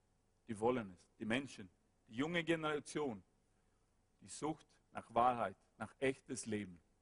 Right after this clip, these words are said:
Und da müssen wir bereit sein, da müssen wir auf die Stimme des Heiligen Geistes hören. Und wir müssen gehen und wir müssen bereit sein, wir müssen mutig sein.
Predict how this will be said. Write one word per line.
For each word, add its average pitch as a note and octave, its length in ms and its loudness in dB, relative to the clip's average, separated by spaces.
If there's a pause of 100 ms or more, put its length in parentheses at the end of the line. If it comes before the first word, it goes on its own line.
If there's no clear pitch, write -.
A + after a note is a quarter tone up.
(420)
Und A2+ 80 -18
da B2+ 120 8
müssen G3 580 4
wir C#3+ 260 4 (440)
bereit A#2+ 360 6
sein, A#2 200 -4
da C3 100 2
müssen F#3+ 560 2
wir E3 220 6
auf D3 100 0
die C3+ 80 -12
Stimme E3 280 -2
des D#3 180 2
Heiligen C3+ 300 6
Geistes B2 520 2 (420)
hören. A2+ 400 4 (160)
Und A2+ 120 -14
wir A2+ 60 -2
müssen D3 340 -2
gehen A#2+ 260 4
und G2+ 80 -8
wir A2 80 -2
müssen C#3 320 -4
bereit A#2 300 6
sein, G2+ 160 -10
wir G#2+ 80 -4
müssen C#3 440 -2
mutig B2+ 440 -4
sein. F#2+ 280 -4